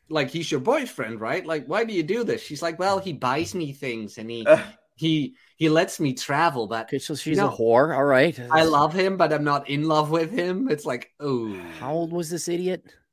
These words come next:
Speaker 1: He was in
Speaker 3: No,
Speaker 1: his
Speaker 3: no, the
Speaker 1: forties.
Speaker 3: girl.
Speaker 2: Forties.
Speaker 3: Yeah.
Speaker 2: Uh-oh.
Speaker 1: And she was twenty-something?
Speaker 3: He probably doesn't care.
Speaker 1: No, he probably
Speaker 3: <laughs> He
Speaker 1: doesn't.
Speaker 3: probably
Speaker 1: He just wants eye candy, and he got
Speaker 3: Mm.
Speaker 1: that. And it's like,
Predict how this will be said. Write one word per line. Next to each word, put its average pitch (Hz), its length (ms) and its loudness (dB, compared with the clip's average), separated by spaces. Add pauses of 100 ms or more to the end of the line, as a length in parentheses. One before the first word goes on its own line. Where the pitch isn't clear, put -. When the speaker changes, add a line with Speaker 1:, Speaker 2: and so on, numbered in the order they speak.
(100)
Speaker 1:
He 202 300 2
was 196 440 8
in - 100 -4
Speaker 3:
No, 175 160 8
Speaker 1:
his 165 100 6
Speaker 3:
no, 156 200 8
the 214 60 8
Speaker 1:
forties. 247 240 8
Speaker 3:
girl. 117 380 4 (200)
Speaker 2:
Forties. 131 600 0
Speaker 3:
Yeah. 110 80 -2
Speaker 2:
Uh-oh. 92 300 0
Speaker 1:
And 139 200 -4
she 175 300 0
was 139 640 2 (600)
twenty-something? 254 680 -8 (240)
Speaker 3:
He - 160 -6
probably 85 300 -10
doesn't 85 300 -14
care. 95 240 -14 (420)
Speaker 1:
No, 294 320 -2
he - 180 -2
probably - 480 -4
Speaker 3:
<laughs> - 100 0
He 175 40 2
Speaker 1:
doesn't. 170 420 0
Speaker 3:
probably 98 300 -4 (300)
Speaker 1:
He 175 120 4
just 175 160 -4
wants 160 200 2
eye 135 240 2
candy, 131 500 0
and 113 80 -6
he 107 60 -8
got 127 240 -4
Speaker 3:
Mm. 87 60 -12
Speaker 1:
that. 117 280 -6
And 92 160 -12
it's 92 100 -16
like, 95 320 -14